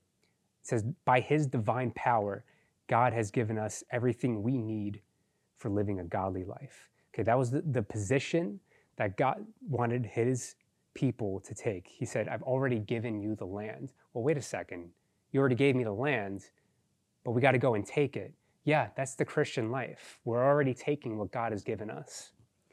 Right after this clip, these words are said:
And it's up to us to take ownership of the promise. It's up to us to own the promise. What, what are some practical things? You can ask God for direction, uh,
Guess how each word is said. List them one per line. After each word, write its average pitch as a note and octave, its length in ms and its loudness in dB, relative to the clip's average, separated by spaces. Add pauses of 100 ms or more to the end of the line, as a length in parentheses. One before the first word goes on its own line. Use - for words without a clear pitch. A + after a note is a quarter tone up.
(120)
And B2 80 -4
it's A2+ 120 -4
up - 180 2
to - 140 -8
us C3+ 180 -2
to C#3+ 60 -2
take C#3 300 -2 (100)
ownership B2+ 600 -2 (220)
of A2+ 80 -8
the G2+ 80 -4
promise. G2+ 440 -4
It's A2+ 160 -6
up B2+ 160 -4
to - 160 -10
us C3 220 0
to - 120 -12
own A2 180 -2
the G#2 60 -4
promise. - 640 -10 (500)
What, A#2+ 240 -2
what A2+ 100 0
are A2+ 80 2
some A2+ 160 -4
practical B2+ 420 0
things? D3 420 -4 (580)
You B2 80 -6
can C3 120 -2
ask A#2+ 220 0
God B2 360 2
for B2 180 0
direction, A2 640 0 (880)
uh, G2 280 -2